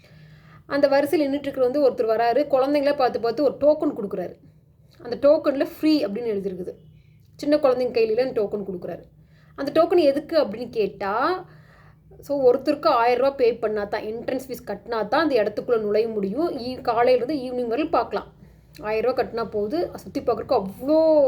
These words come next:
விஷயங்கள் இருக்குது அந்த இடத்துல. அப்புறம், ஆனா அதுல ஒரே ஒரு ப்ளஸ் பாயிண்ட் என்னன்னா, அஞ்சு வயசுக்கு உட்பட்ட குழந்தைகளுக்கு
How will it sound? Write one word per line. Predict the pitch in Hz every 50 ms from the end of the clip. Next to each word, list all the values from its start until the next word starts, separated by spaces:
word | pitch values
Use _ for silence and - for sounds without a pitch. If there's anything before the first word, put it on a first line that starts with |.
| 254 240 226 214 208 202 196 196 185 185
விஷயங்கள் | 208 - - 269 262 247 240
இருக்குது | 208 196 185 208 240
அந்த | 247 233 202 180
இடத்துல. | 185 - 190 180 - - - - - - - _ - - - - - - _ _ - - - - _ _
அப்புறம், | - - - - - 294 330 339 339 311 277 262 247 233 226 220 214 214 208 202 196 190 185 180 180 175 180 180 185 180 - - - _ _ _ _
ஆனா | - 269 294 311 311 330 359 392 403 392
அதுல | - - 262 247 247 262 254
ஒரே | 254 247 254 285 311
ஒரு | 320 302 302
ப்ளஸ் | - 254 240 - -
பாயிண்ட் | - 269 269 240 254
என்னன்னா, | 233 226 269 320
அஞ்சு | 311 254 254 269 277 277 320
வயசுக்கு | 277 277 277 311 311 - 240
உட்பட்ட | - - - - 226
குழந்தைகளுக்கு | - 220 220 220 220 220 202 190 - -